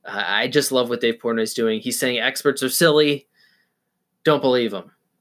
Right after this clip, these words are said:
Okay, look, I hope we had a great discussion on online mattress shopping and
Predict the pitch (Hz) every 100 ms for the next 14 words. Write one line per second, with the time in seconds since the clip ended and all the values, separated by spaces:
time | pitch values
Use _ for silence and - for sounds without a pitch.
0 | _ _ - 147 170 202 - 139 156 117
1 | - 120 139 160 160 160 147 147 143 143
2 | - 135 131 139 127 120 120 117 113 _
3 | _ _ _ _ - 139 139 139 131 123
4 | 127 135 127 131 123 127 123 123 - _
5 | _ _ _ _ - 117 120